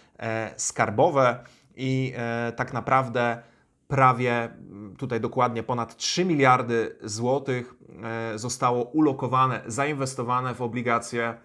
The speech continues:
skarbowe, e, w styczniu. I czy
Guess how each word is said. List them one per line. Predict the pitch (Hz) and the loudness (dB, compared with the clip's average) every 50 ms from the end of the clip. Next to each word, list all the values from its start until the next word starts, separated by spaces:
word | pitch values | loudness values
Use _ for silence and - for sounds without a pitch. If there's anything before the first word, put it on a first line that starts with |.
| _ _ _ | _ _ _
skarbowe, | - - - 127 117 110 110 120 117 107 117 117 117 117 117 - - _ _ _ _ _ - | -16 -6 -2 -2 0 2 2 2 2 4 2 2 2 2 0 -4 -12 _ _ _ _ _ -10
e, | 110 113 110 110 110 110 110 - - | -6 -6 -4 -4 -4 -4 -6 -8 -10
w | - - | -8 -6
styczniu. | - - - 143 143 143 - - 101 - - - _ _ _ - - _ _ _ _ | -4 0 0 0 0 0 -2 -8 -8 -12 -16 -20 _ _ _ -20 -20 _ _ _ _
I | - 139 131 | -8 -8 -8
czy | 131 - - 151 143 143 143 139 | -6 -4 0 2 2 2 2 0